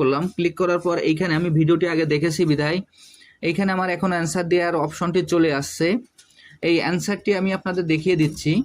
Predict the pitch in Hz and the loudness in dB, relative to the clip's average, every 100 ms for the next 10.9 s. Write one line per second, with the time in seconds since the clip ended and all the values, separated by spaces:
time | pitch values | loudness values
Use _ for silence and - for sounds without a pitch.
0 | - _ _ _ _ _ _ _ - - | -4 _ _ _ _ _ _ _ -20 -20
1 | _ _ _ _ - _ _ - - - | _ _ _ _ -20 _ _ -20 -20 -20
2 | - _ _ _ _ - 165 190 202 180 | -20 _ _ _ _ -4 0 0 0 0
3 | 170 151 190 180 185 165 160 175 165 175 | -2 -2 -2 0 0 0 -2 -4 -2 -2
4 | 143 160 160 175 151 151 165 156 180 175 | 0 -2 -2 -2 0 0 -2 -4 -4 -2
5 | 160 156 170 160 165 160 160 151 151 143 | -2 -2 -4 -4 -2 0 0 2 2 0
6 | - - 165 262 - _ _ _ _ - | -2 -2 0 0 -6 _ _ _ _ -10
7 | 147 147 147 175 175 156 190 196 202 170 | -4 -4 -2 -2 -2 -4 0 2 2 2
8 | 175 165 104 - - - - - - _ | 4 4 4 -4 -14 -20 -20 -20 -20 _
9 | _ _ _ _ - _ _ _ - _ | _ _ _ _ -20 _ _ _ -20 _
10 | 170 175 175 175 170 - 156 160 160 | -2 4 6 6 4 0 2 6 6